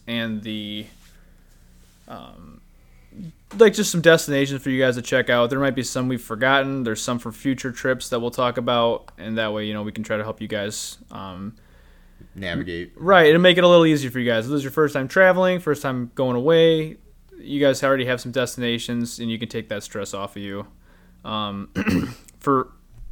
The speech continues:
Speaker 1: future episodes, so now I'm gonna get on my little soapbox here. Um, please comment,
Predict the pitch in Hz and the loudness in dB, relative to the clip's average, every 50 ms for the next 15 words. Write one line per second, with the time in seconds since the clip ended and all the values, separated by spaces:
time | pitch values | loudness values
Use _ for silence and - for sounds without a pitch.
0 | - - - - 202 240 240 - 277 185 139 - - - - 110 95 110 151 175 | -16 -12 -2 2 4 4 6 6 6 6 6 6 2 -2 -2 -2 -2 -2 -2 -4
1 | - - - - - - - 113 113 113 110 101 98 104 104 104 98 95 92 90 | -6 -10 -12 -12 -12 -10 -6 -4 -4 -4 -4 -4 -6 -6 -6 -6 -6 -8 -8 -10
2 | 98 - - - - - - - - - 85 92 123 - - - - - - - | -10 -8 -8 -8 -8 -8 -14 -16 -16 -16 -16 -16 -16 -18 -20 -20 -20 -20 -20 -20
3 | - - - - - 127 120 117 113 107 87 80 - - 160 147 151 185 - - | -20 -20 -12 -4 0 2 2 2 2 0 -4 -6 -2 2 4 6 4 4 2 -2
4 | - - 131 117 113 113 120 - | -4 -2 -2 0 0 -2 -4 -6